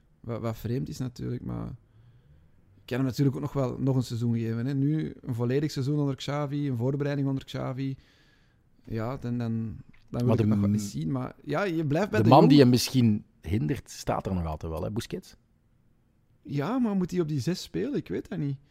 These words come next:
Speaker 1: Ik vind
Speaker 2: Ik
Speaker 1: de
Speaker 2: denk dat
Speaker 1: jongen
Speaker 2: hij zelf stiekem wel zou willen.
Speaker 1: Ik, ik vind de jong, ja, ik vind de jong altijd fantastisch als hij ook hoger op het veld komt. Dat kan je natuurlijk van op de zes, hè, indribbelen, hè, en inschuiven.
Speaker 2: Mhm.
Speaker 1: M-, maar ja,
Speaker 2: Maar hij
Speaker 1: ik
Speaker 2: kan niet die box-to-box zijn die hij in zijn beste periode is geweest voor, voor Barcelona vanuit de zes, hè.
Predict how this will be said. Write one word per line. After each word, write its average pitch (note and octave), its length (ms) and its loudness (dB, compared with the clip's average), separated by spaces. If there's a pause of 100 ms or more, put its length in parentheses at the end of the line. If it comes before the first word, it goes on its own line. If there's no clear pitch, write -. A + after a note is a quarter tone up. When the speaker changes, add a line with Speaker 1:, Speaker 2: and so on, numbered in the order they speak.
(400)
Speaker 1:
Ik - 120 -12
vind E3 120 4
Speaker 2:
Ik C#3 140 4
Speaker 1:
de D#3+ 60 10
Speaker 2:
denk E3 120 10
dat A#2+ 100 8
Speaker 1:
jongen G#2 140 4
Speaker 2:
hij F#2+ 140 -4
zelf G#2+ 380 2
stiekem E3 420 -2
wel F2+ 240 0
zou E2 220 -4
willen. F#2+ 260 -6 (920)
Speaker 1:
Ik, - 200 -10
ik - 160 -12
vind D3+ 200 0
de B2+ 60 -2
jong, F3 260 -2
ja, C#3 200 -2
ik - 340 -12
vind D3+ 160 -8
de C#3+ 60 -2
jong D#3+ 120 -2
altijd F#3+ 220 -8
fantastisch E3 460 -6
als D#3 100 -6
hij C3+ 160 -6
ook C3+ 120 -10
hoger F3 300 -2
op - 80 -8
het - 120 -14
veld A#2 260 -8
komt. - 160 -12
Dat B2+ 100 -8
kan E3+ 120 -2
je G#3 60 0
natuurlijk D#3+ 280 -2
van C#3 100 -2
op B2 80 -4
de G#2+ 100 -4
zes, C#3 180 -2
hè, D#3 80 -4
indribbelen, B2 580 -2
hè, D3+ 100 -4
en C3 100 -2
inschuiven. F#2 640 -2 (380)
Speaker 2:
Mhm. - 180 -12
Speaker 1:
M-, - 640 -14
maar B2+ 180 -8
ja, B2 80 -8
Speaker 2:
Maar D3 120 -10
hij G#2+ 100 2
Speaker 1:
ik G2 60 0
Speaker 2:
kan G#2+ 100 2
niet C3 120 6
die A2+ 100 2
box-to-box G#2+ 560 4
zijn A#2+ 440 0
die G#2+ 180 2
hij G#2 80 6
in G2+ 100 4
zijn F#2+ 120 0
beste G#2 280 0
periode G#2 360 0
is F#2 120 -4
geweest G2 360 -6
voor, F2 260 -10
voor F2+ 140 -6
Barcelona E2 580 -10
vanuit E2 240 -8
de E2+ 60 -12
zes, D2+ 240 -12
hè. - 60 -18